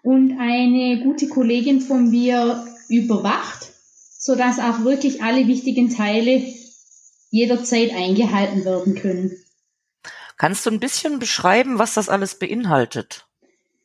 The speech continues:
Speaker 1: Das beinhaltet tägliche durchführ-, durchzuführende Aufgaben wie die Reinigung der Apothekenräume im Allgemeinen,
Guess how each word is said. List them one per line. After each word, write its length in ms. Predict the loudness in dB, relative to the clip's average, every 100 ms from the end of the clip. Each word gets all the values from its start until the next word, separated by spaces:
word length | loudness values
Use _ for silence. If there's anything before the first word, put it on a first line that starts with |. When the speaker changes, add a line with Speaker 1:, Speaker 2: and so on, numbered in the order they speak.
| _ _ _ _ _ -4
Speaker 1:
Das 220 | -4 -4
beinhaltet 760 | -2 0 2 2 0 0 -4 -6 -16 -20 _ _ _ _
tägliche 680 | -6 -2 0 0 0 0 0 -2 -4 -8 -16 -20 _ _
durchführ-, 800 | 0 2 0 -2 -2 0 0 -2 -6 -18 _ -2
durchzuführende 840 | -2 0 -4 0 0 2 2 2
Aufgaben 720 | 0 -2 -2 -4 2 2 4
wie 340 | 2 4 2 2
die 140 | 0
Reinigung 640 | 0 0 0 2 2 2
der 160 | 0 -4
Apothekenräume 1000 | -2 -2 0 -2 0 0 2 2 2 2
im 200 | 2 0
Allgemeinen, 1160 | -2 0 0 0 0 0 2 0 -2 -8 -18